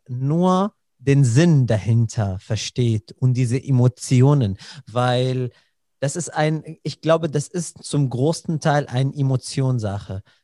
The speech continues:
dass ich über so einen Stein stolpere und einfach nur gedanklich mich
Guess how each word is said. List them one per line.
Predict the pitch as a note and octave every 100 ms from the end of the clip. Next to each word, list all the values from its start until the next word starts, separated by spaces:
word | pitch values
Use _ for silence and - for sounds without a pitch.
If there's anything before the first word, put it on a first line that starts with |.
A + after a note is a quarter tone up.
| _
dass | A#2+ A2+
ich | - D#3 -
über | D3+ B2+ A#2+ A#2
so | A#2
einen | C3 A#2+ A#2
Stein | - - C#3 D#3
stolpere | - E3 D#3 D#3 D#3+ D#3+ D#3+ _ _
und | - C3+ B2+ - - _ -
einfach | C#3+ C#3+ D3 C3
nur | D3 D3 C#3+ C3
gedanklich | B2 A2+ B2+ D#3 - E3 D#3 - _ _
mich | C3 C#3 D#3 -